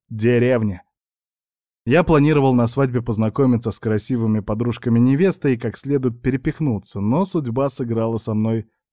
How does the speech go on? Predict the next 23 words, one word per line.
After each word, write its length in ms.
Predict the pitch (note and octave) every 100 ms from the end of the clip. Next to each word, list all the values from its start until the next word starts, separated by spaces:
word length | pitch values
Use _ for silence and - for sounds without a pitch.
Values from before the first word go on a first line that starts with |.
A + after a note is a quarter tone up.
| -
злую 460 | A2+ B2 A#2 G#2+
шутку. 460 | G2+ C3 G#2+ - - _ _ _ _ _ _ _ _ -
Все 160 | -
женщины 420 | E3 B3 G#3+ F#3+ F3
на 140 | D#3
свадьбе 380 | C#3 E3+ D3 C3+
были 260 | A#2+ D3
от 220 | C#3 B2 -
пятидесяти 580 | B2 D3 B2+ A#2+ -
и 120 | B2+ B2+
выше, 560 | C3 A2+ - F#2 F2 -
а 240 | B2 B2 A#2
три 220 | B2+ C3
подружки 540 | A#2+ A#2 B2 A#2+ -
невесты 480 | A#2+ C3 D3 D3 B2+
были 200 | A#2 A2+
настоящими 680 | A2+ A2+ A#2 A#2 A2 A2+ A2+
коровами, 640 | - B2 C3 G#2+ G2+ F#2+
похожими 560 | F#2 A2 - B2 A2 A2+
на 100 | A2
мужика 440 | A2 G#2 G#2 A2
в 100 | G2+
возрасте. 560 | G#2+ G2+ F#2 - -